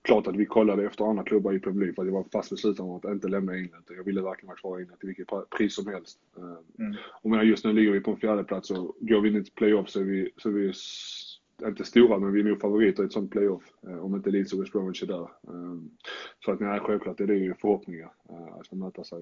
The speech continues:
Speaker 1: och, med de
Speaker 2: Ja.
Speaker 1: bästa i Premier League.
Speaker 2: Hoppas
Speaker 1: Så
Speaker 2: det blir, man får spela klart bara,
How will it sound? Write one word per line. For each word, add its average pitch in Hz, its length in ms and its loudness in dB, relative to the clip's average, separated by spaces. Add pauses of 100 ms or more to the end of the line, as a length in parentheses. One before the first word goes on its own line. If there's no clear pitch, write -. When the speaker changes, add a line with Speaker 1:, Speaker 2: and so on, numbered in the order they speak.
Speaker 1:
och, 82 260 -14
med 92 100 -10
de 95 80 -4
Speaker 2:
Ja. 92 60 -6
Speaker 1:
bästa 92 180 -8
i - 20 -10
Premier 95 260 -8
League. 85 160 -6 (440)
Speaker 2:
Hoppas 120 280 -2
Speaker 1:
Så - 80 -6
Speaker 2:
det 110 100 2
blir, 110 260 4
man 110 120 0
får - 120 -16
spela 113 220 2
klart 120 340 0
bara, 92 260 -8